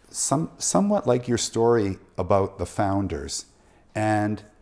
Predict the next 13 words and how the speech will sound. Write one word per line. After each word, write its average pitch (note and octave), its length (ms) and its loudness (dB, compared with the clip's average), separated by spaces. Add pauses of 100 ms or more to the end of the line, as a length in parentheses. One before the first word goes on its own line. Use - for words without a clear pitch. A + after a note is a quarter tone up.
(280)
it - 240 -2
took - 360 -2
people E3 520 0
like F#2+ 300 0
you G#2 720 0
and F2+ 340 -6
Murray F#2+ 760 -2
and F#2 220 -6
Horst, A#2 600 -2 (240)
they C#3+ 160 0
had D#3 220 -6
to A#2 120 -4 (200)
get C#3+ 460 -2